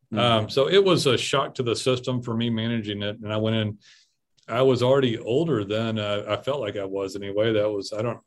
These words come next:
Speaker 2: it was late thirties or something then. And, um, I started this business immediately. I was in that business for two and a half years, but it's always just a step process. I've, al-, I've never really worked for anybody hardly. I will tell you this.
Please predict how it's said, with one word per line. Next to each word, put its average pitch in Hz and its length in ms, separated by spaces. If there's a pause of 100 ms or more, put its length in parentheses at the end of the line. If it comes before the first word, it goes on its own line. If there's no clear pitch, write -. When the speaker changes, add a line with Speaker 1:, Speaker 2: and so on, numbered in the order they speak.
(120)
Speaker 2:
it 107 80
was 104 160 (160)
late 101 220 (520)
thirties 101 480
or 92 80
something 95 420
then. 98 240
And, 95 220 (500)
um, 95 560 (140)
I 101 100
started 104 400
this 98 140
business 98 480
immediately. 92 760
I 95 80
was 95 140
in 110 80
that 104 200
business 98 300
for 92 140
two 101 160
and 95 100
a 90 40
half 90 220
years, 95 460
but 90 160 (480)
it's 113 160
always 135 380
just 120 240
a 92 80
step 110 340
process. 107 540
I've, 127 200
al-, 120 120
I've 131 260
never 139 240
really 120 180
worked 101 340
for 131 180
anybody 135 340
hardly. 135 240
I 127 40
will 160 200
tell 143 160
you 110 120
this. 127 340